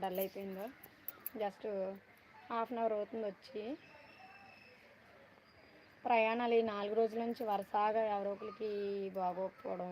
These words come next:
ఏదో ఒకటి జరుగుతూ ఉందన్నమాట. అందుకని చెప్పేసి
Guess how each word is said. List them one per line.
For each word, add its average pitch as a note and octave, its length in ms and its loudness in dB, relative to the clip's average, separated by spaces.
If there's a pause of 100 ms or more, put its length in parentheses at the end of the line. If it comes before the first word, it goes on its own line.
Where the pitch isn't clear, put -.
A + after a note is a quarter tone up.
(1800)
ఏదో A3 160 4
ఒకటి A3 200 -2
జరుగుతూ G#3+ 300 2 (100)
ఉందన్నమాట. G3 440 -4 (380)
అందుకని G#3+ 340 -2
చెప్పేసి A3+ 300 -2